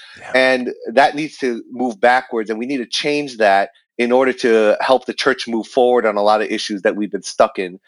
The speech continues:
Speaker 2: namely around race.
Speaker 1: I wanna close with this, and I, I appreciate those, the thoughtful replies, but people, uh, you know, who are hearing this, and I, I, I would imagine – there is a good number of people that are hearing terms like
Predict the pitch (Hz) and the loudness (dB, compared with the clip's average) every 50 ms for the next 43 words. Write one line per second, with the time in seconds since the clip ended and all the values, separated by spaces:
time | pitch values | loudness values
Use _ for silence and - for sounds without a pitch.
0 | - _ - 104 123 135 151 160 151 139 127 117 110 110 104 104 98 90 92 95 | -20 _ -6 -2 0 0 2 2 2 2 2 2 2 2 2 0 0 0 0 -2
1 | 87 80 73 - - - - - - 147 165 170 - - - 156 147 147 147 139 | -2 -2 -6 -10 -14 -14 -4 0 2 2 2 2 -2 -2 0 0 2 2 2 2
2 | 135 123 - - 135 113 - - 135 120 113 - - 131 113 117 131 - 131 123 | 0 -2 -4 -6 -8 -8 -6 -2 -2 -2 -2 -2 -4 -4 -4 -4 -4 -2 -2 -4
3 | 120 - - - 147 120 - - 135 120 117 104 - - 110 107 104 101 95 - | -4 -4 -6 -12 -10 -10 -10 -8 -6 -6 -6 -6 -6 -6 -4 -4 -2 -4 -6 -8
4 | - - _ 131 117 101 - - - - 123 123 117 - - 123 107 98 95 - | -14 -18 _ -6 -6 -6 -6 -6 -2 0 0 0 -2 -4 -8 -8 -8 -8 -8 -6
5 | - 117 107 101 101 98 98 - - 113 - - - - - - - - - _ | -2 0 2 2 2 0 -4 -4 -6 -6 -6 -6 -20 -20 -20 -20 -20 -20 -20 _
6 | _ - 160 143 - 147 139 139 135 127 107 - - 120 110 _ - 139 123 120 | _ -10 -8 -4 0 0 2 2 0 -2 -4 -8 -14 -18 -18 _ -12 -8 -6 -4
7 | 110 104 104 104 113 123 117 110 107 101 98 - 143 135 127 123 120 117 113 110 | -2 -2 -4 -2 -2 0 0 2 2 0 -2 -2 -2 0 0 0 0 -2 -2 -2
8 | 110 - - 113 110 117 - - 120 120 - - _ - - 147 151 156 147 139 | -4 -6 -8 -8 -8 -8 -4 -4 -4 -4 -4 -10 _ -6 -4 -4 -2 -2 -4 -8
9 | 139 _ _ _ 156 131 - _ - 120 117 113 110 110 110 92 98 95 92 90 | -8 _ _ _ -20 -20 -20 _ -8 -4 -2 0 0 0 -2 -4 -6 -8 -8 -10
10 | - _ _ _ _ _ - 139 123 120 117 101 110 104 123 117 117 120 117 113 | -12 _ _ _ _ _ -2 0 0 0 0 -2 -2 -4 -2 0 0 0 2 2
11 | 110 101 95 - - 117 90 110 104 101 90 90 98 95 98 98 95 92 87 85 | 0 -2 -4 -6 -10 -6 -4 -2 -2 -2 -2 0 0 0 2 2 2 0 0 -4
12 | - - 131 120 117 107 101 101 98 92 87 - - 139 123 110 107 95 101 95 | -4 -2 0 0 0 0 0 -2 -6 -8 -10 -12 -4 -2 -2 -2 -2 -4 -4 -6
13 | 87 | -6